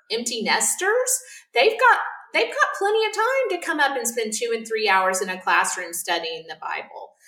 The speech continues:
But guess what? Some of our young moms that are working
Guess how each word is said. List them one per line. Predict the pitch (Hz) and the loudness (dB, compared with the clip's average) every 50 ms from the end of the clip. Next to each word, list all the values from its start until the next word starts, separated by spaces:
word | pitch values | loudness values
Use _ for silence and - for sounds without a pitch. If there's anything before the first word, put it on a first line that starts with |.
| - _ _ | -20 _ _
But | - 254 247 - | 0 0 2 2
guess | 320 330 330 - - | 2 2 2 0 0
what? | - 453 539 571 - - - - | 0 0 4 4 4 4 4 0
Some | - - 320 339 359 | -2 -2 -2 -2 -2
of | 370 349 320 | -2 2 4
our | 277 262 | 4 4
young | 262 254 247 240 233 226 | 4 2 -2 -2 -2 -6
moms | 226 220 226 247 330 440 480 480 508 494 - - - - | -6 -4 -4 -2 -2 -2 -2 -2 -2 -2 -2 -4 -2 0
that | 330 220 208 196 180 - - - - _ | 2 4 4 4 2 0 -6 -12 -12 _
are | 190 196 196 196 196 | -4 -4 -4 -2 0
working | 202 - - - - 349 349 392 403 415 415 415 | 0 0 0 0 -2 -2 0 2 0 2 2 0